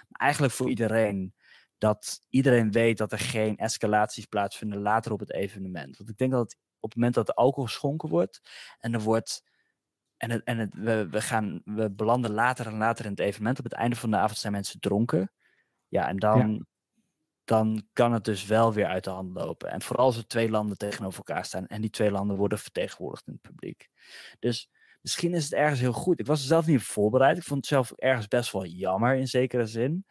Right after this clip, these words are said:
Speaker 1: Maar ergens is het eigenlijk ook wel weer heel goed dat we, eh, dat er geen alcohol geschonken wordt. Wat vind jij?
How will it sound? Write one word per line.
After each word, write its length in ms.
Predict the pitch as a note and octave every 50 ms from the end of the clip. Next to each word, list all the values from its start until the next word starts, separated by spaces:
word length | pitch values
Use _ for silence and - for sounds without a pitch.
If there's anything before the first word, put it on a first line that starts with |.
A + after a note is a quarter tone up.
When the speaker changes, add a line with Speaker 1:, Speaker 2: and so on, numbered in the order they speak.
| _ - - - - _ _ _ _
Speaker 1:
Maar 120 | - - - - _ _ _ _ _ _ _
ergens 320 | - C3+ C3+ C3 A#2+ A#2
is 60 | A#2
het 100 | A#2 - -
eigenlijk 320 | - A2 G#2+ - - A2
ook 60 | G2+ G#2+ G2+
wel 80 | G2+
weer 80 | G2 F#2+
heel 120 | G#2+ G2+ F#2+
goed 640 | - - - A#2 A2 G2+ - - - - - - _ _ _ _ _ _ _ _ _ _ _ _ _ _ _
dat 300 | _ - G#2 G2 - -
we, 400 | - G2+ G2 G2 F#2+ F#2+ F2+ - -
eh, 340 | - G#2 G2+ F#2+ F#2+ F#2+ F#2+ F#2
dat 180 | F2 G2+ G#2+
er 60 | - A2+
geen 200 | - - G2 E2+
alcohol 240 | D#2+ G2 - G2
geschonken 400 | G2 - - - - G2 G2 -
wordt. 200 | - - - -
Wat 140 | - - -
vind 160 | - - G2
jij? 200 | G2+ F#2+ F#2+ G2